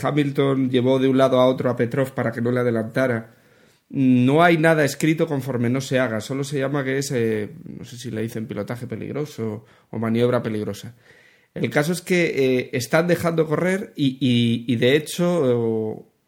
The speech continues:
eh, la acción de Hamilton y Vettel fue estudiada después de carrera, la de hoy, y solo le han dicho que es una, una maniobra peligrosa, que no se debe repetir, bueno,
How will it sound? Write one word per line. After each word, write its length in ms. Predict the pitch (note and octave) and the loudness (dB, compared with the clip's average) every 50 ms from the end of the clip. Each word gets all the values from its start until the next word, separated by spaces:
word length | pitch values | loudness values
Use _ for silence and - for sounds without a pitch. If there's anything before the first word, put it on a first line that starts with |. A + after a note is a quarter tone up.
| _ _ _ _ | _ _ _ _
eh, 460 | - A#2+ A#2 A2+ A2+ A2+ A2+ A2 A2 G#2+ | -4 -2 0 0 2 2 2 0 -2 -2
la 380 | A2 A2 G2 - G#2 A2 A2 A2+ | -4 -6 -6 -6 -4 -2 -2 -2
acción 380 | A2 - - D3 D3 D3 D3+ | -2 -2 2 4 4 4 4
de 80 | D#3 D3+ | 2 0
Hamilton 360 | D#3 D3+ D3+ C#3 C#3+ C#3 C3+ | 0 0 -2 0 0 0 0
y 40 | C3 | 0
Vettel 340 | C3 C#3+ D3+ D#3 E3 D3+ C3+ | 0 0 2 2 0 0 0
fue 260 | C3+ - B2+ B2 A#2+ | -2 -2 0 0 0
estudiada 880 | A#2+ A#2+ - - B2 A#2+ B2+ C3 C3 B2 A#2+ A#2+ A#2+ A#2+ A#2 A2+ A#2 - _ _ _ _ _ _ | 0 -2 -4 -6 -4 -2 0 0 0 0 -2 -2 -2 -4 -4 -6 -10 -14 _ _ _ _ _ _
después 340 | C3+ B2+ A#2 A#2 - C3 B2 | -2 -2 0 0 0 -2 -2
de 80 | B2 - | 0 -2
carrera, 380 | B2 A2+ A#2+ C3+ D3+ E3 E3 | -2 -2 -2 -2 -2 -2 -2
la 120 | D3 B2+ A#2 | -2 -2 -2
de 140 | A#2 A#2 | 0 0
hoy, 240 | B2+ D3+ F#3 F#3+ - - _ _ _ _ _ _ _ _ _ _ _ | 0 0 -2 -4 -8 -14 _ _ _ _ _ _ _ _ _ _ _
y 200 | D3+ D3+ F3 F3 | -2 -2 0 -2
solo 480 | - - - D#3+ D#3+ E3+ F#3+ G#3+ G#3+ | -2 2 4 4 4 6 4 2 2
le 160 | F3 C3+ C3 B2+ | 2 2 2 2
han 160 | B2+ C3 B2+ | 2 2 0
dicho 320 | C3 C#3 C3+ - F#3 F#3 | -2 -2 -2 -4 -6 -4
que 100 | D#3+ C#3 | -2 -4
es 100 | B2 - | -4 -4
una, 160 | B2+ B2 B2 A#2+ - | -6 -8 -8 -6 -6
una 300 | A#2 A2+ A#2 A#2+ A#2+ A#2 | -6 -6 -4 -2 -2 0
maniobra 480 | A#2 A#2 A#2 A2+ A2+ A2+ A#2 A2+ A2+ | 0 2 2 2 2 2 0 -2 -2
peligrosa, 760 | - A2+ A2+ A#2 A#2+ C3 D3+ E3 F3 E3+ - F3+ F#3+ G3 G3 | -2 -4 -4 -4 -2 0 0 0 0 0 -2 -4 -4 -4 -4
que 140 | G3 - A2+ | -4 -4 -4
no 100 | A2+ A2 | -4 -2
se 120 | A2+ B2 A2 | -2 -2 -2
debe 160 | A2+ A2+ A2 | -2 -2 -4
repetir, 400 | A#2 A2+ C3 B2 D#3+ E3+ E3 E3+ | -4 -6 -6 -4 -2 -2 -2 -2
bueno, 260 | - A2 F#2+ F#2 | -4 -4 -4 -6